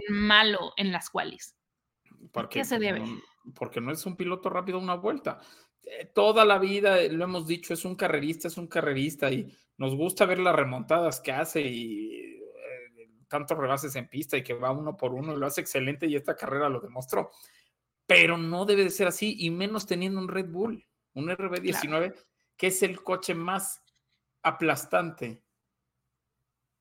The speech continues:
Speaker 2: en la historia de la Fórmula uno.
Speaker 1: Y por mucho.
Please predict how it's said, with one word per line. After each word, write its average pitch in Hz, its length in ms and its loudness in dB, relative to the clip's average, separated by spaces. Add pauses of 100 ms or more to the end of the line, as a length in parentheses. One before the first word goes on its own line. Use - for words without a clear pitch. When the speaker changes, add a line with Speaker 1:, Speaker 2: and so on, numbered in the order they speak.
Speaker 2:
en 135 180 0
la 117 80 0
historia 139 640 -4 (200)
de 135 140 -10
la 104 100 -8
Fórmula - 500 -14
uno. - 140 -20 (720)
Speaker 1:
Y 277 140 -10
por 185 200 -2
mucho. 180 320 -10